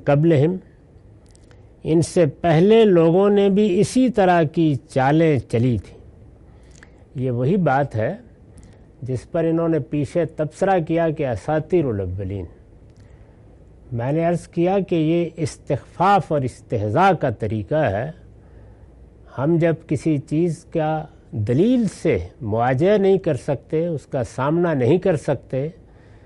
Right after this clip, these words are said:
تو کوشش کرتے ہیں کہ وہ دلیل جہاں سے آ رہی ہے اس کا مذاق اڑا دیں،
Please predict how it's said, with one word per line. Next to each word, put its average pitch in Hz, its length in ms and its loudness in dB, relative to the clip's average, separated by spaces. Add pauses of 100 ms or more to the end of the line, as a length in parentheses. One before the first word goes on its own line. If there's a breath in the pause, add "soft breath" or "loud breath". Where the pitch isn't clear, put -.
(320 soft breath)
تو 131 120 -8
کوشش 185 540 -2
کرتے 175 480 -2
ہیں 170 240 0
کہ 160 300 0
وہ 143 180 -4
دلیل 143 480 0
جہاں 131 300 -2
سے 151 200 -6
آ 131 220 0
رہی 214 340 4
ہے 107 220 -2 (560 soft breath)
اس 156 220 -10
کا 160 140 -4
مذاق 135 480 -2
اڑا 147 280 -2
دیں، 160 200 -6